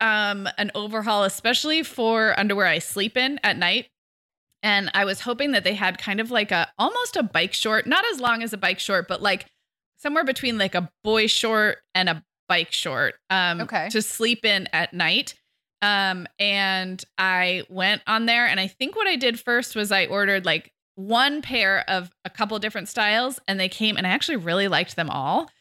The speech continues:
Speaker 1: Um, they have a bunch of different fabrics, and their whole thing is that they have really silly prints. Have you ever been on their website or s-,
Speaker 2: I
Speaker 1: gotten
Speaker 2: have,
Speaker 1: served
Speaker 2: yes,
Speaker 1: ads? Okay.
Speaker 2: yes.
Speaker 1: So they have really silly, bright, vibrant, um, playful prints. That's not really what I was in the market for, but I,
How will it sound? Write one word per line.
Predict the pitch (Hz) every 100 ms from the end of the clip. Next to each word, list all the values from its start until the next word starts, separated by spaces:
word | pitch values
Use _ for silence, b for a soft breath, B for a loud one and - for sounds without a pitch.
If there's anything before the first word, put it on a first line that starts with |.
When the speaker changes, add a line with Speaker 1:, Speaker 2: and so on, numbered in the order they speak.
| b -
Speaker 1:
Um, | 196 190
they | 202
have | 202
a | 202
bunch | 220
of | 262
different | 190 185 190
fabrics, | - 175 202 208 -
and | 214 226
their | 277 392
whole | 415 392
thing | 285 262
is | 233 208
that | 185
they | 180 196
have | 196 175 170 - 180
really | 190 190 190
silly | - 175 165 160
prints. | - 156 139 214 - -
Have | 214
you | 247
ever | 240 247
been | 202 190
on | 185
their | 185
website | 180 180 180
or | 160
s-, | 165 - -
Speaker 2:
I |
Speaker 1:
gotten | 220 202
Speaker 2:
have, | 185
Speaker 1:
served | 165 160
Speaker 2:
yes, | 123
Speaker 1:
ads? | 151 -
Okay. | - 143
Speaker 2:
yes. | 139 - -
Speaker 1:
So | - 359
they | 359
have | 359 247
really | 254 330 359 330
silly, | - 262 247 233
bright, | 202 190 190 185 -
vibrant, | 180 175 180 180 165 110 - -
um, | 180 170 160 -
playful | _ 220 202 - 208
prints. | - - 180 247 - _
That's | 254 311
not | 359
really | 233 226
what | 185 165
I |
was | 160 170
in | 165
the |
market | 147 98 190 -
for, | 240 247 -
but | 214 - -
I, | 180 202 208